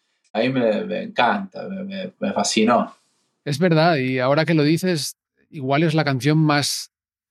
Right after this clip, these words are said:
Speaker 2: anti-Rodríguez, ¿no? Entre, entre comillas, o sea, como para decir, "Eh, ahora estoy haciendo esto", ¿no? Bueno, habría gente que escucharía el, el single antes del disco, ¿no? Como para igual captar a ese fan de los Rodríguez también,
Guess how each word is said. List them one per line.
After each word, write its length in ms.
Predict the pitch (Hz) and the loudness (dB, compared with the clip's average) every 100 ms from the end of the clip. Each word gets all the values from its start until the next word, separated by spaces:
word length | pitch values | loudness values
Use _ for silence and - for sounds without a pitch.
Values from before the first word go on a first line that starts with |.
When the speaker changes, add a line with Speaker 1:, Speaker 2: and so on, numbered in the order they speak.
| _ | _
Speaker 2:
anti-Rodríguez, 840 | - 143 147 135 139 147 143 120 | -2 0 2 2 4 4 4 2
¿no? 320 | 113 135 175 117 120 | 0 -2 -2 -6 -12
Entre, 220 | 117 131 | -8 -6
entre 240 | 127 117 123 | -4 -4 -2
comillas, 520 | 123 139 107 98 - | 0 0 -2 -6 -10
o 40 | |
sea, 280 | - 113 101 _ _ - - _ | -4 -2 -2 _ _ -20 -20 _
como 160 | 143 123 | -2 2
para 160 | 131 | 2
decir, 400 | 127 - 147 123 120 | 2 2 2 2 0
"Eh, 280 | 165 113 - _ | 0 0 -6 _
ahora 240 | - 156 175 | -4 2 2
estoy 160 | 165 | 4
haciendo 320 | 160 143 123 107 | 2 2 2 0
esto", 240 | - 110 | -4 -8
¿no? 240 | 135 208 180 147 | -6 -8 -10 -14
Bueno, 220 | 170 156 | -2 2
habría 180 | 131 165 | 4 4
gente 220 | 175 170 | 2 2
que 60 | 180 | 2
escucharía 720 | 160 170 - 143 139 127 123 | 2 2 2 2 2 2 2
el, 160 | 120 117 | 0 -4
el 280 | 113 110 104 104 | -6 -8 -12 -10
single 580 | - 143 143 147 165 | 0 2 4 2 2
antes 280 | 120 117 120 | 0 -4 -6
del 300 | 113 107 104 | -4 -6 -4
disco, 460 | 107 139 - 151 220 _ _ _ _ _ | -4 -6 -2 -2 -2 _ _ _ _ _
¿no? 160 | 127 156 | -4 0
Como 180 | 151 113 | 0 0
para 340 | 107 107 104 | 0 -2 -4
igual 440 | 113 107 113 117 107 - | -8 -4 -2 -2 -6 -4
captar 360 | 147 - 139 | -4 0 0
a 20 | 139 | 2
ese 160 | 151 | 0
fan 220 | 139 139 | 0 2
de 60 | 131 | 2
los 120 | 127 | 2
Rodríguez 340 | 123 123 131 123 | 0 -2 -2 -2
también, 400 | 123 135 170 | 0 0 0